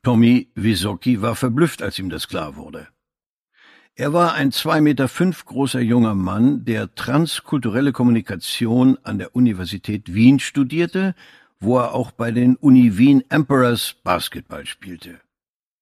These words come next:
Um sein Studium zu finanzieren, nahm er immer wieder Halbtagsjobs an.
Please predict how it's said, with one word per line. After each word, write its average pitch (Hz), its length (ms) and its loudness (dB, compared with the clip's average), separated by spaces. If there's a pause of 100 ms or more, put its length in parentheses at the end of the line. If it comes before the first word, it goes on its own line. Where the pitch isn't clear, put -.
(460)
Um 143 160 2
sein 135 240 2
Studium 131 500 0
zu 92 140 -10
finanzieren, 127 640 -2
nahm 120 220 0
er 110 60 -6
immer 117 220 -4
wieder 107 220 -4
Halbtagsjobs 90 960 -8
an. 127 260 0